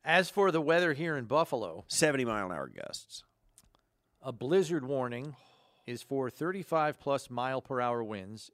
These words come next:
Speaker 1: and one quarter mile or lower visibility from blowing snow.
Speaker 2: Oh, my goodness.
Speaker 1: Um, they expect blizzard conditions for approximately a thirty-hour span,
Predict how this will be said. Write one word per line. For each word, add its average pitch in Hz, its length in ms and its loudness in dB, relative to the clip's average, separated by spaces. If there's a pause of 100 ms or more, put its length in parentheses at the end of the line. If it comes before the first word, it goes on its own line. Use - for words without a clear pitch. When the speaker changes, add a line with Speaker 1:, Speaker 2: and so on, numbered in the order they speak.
(100)
Speaker 1:
and 110 320 -10
one 120 380 -6
quarter 143 380 -4
mile 123 420 -2
or 113 160 -6
lower 120 380 -2
visibility 104 680 -8
from 104 300 -12
blowing 113 400 -6
snow. 113 400 -8 (640)
Speaker 2:
Oh, 78 260 -20
my 73 120 -20 (100)
goodness. - 440 -16
Speaker 1:
Um, 104 460 -6 (1160)
they 135 160 -4
expect - 560 -4
blizzard 156 480 -2
conditions 123 720 -8
for - 240 -10
approximately 135 760 -4
a 101 60 -6
thirty-hour 131 960 -6
span, 95 600 -10